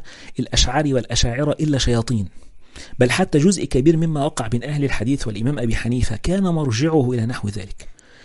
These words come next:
وهناك قصة مشهورة معروفة بين ابن مبارك والأوزاعي أخرجها الخطيب البغدادي في تاريخ بغداد،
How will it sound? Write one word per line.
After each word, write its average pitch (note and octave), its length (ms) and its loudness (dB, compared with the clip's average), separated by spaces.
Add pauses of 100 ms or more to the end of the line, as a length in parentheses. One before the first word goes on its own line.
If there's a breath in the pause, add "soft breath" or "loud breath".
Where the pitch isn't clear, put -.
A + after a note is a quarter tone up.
(220 soft breath)
وهناك F#3 200 4
قصة G3+ 320 2
مشهورة A#3 360 4
معروفة D#3+ 360 0
بين A#2 160 4
ابن A#2 160 2
مبارك C3+ 460 2
والأوزاعي A2+ 580 0 (360 loud breath)
أخرجها B2+ 320 2
الخطيب A#2 340 -4
البغدادي A2+ 500 0
في G#2+ 100 0
تاريخ G#2+ 260 0
بغداد، G2 400 -4